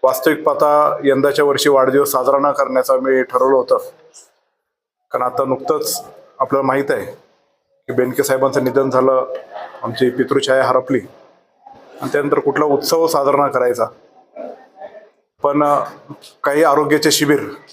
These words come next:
आणि मुलांना वह्या वाटपाचा कार्यक्रम,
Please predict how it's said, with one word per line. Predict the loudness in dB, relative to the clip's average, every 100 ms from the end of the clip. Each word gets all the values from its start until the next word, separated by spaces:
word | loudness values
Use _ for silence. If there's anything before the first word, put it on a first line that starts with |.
| _ _ _ _ _ -16 -16 -16 -20 -20 -20 _ -6
आणि | -2 0 2 4 4 2 0 -6 -16 -18 -20 -20 -20 _ _ -20 -20 -20 -20 _ _ _ _ _ -12 -6
मुलांना | 0 0 2 2 2
वह्या | 4 2 2
वाटपाचा | 2 2 0 -2
कार्यक्रम, | -2 -2 0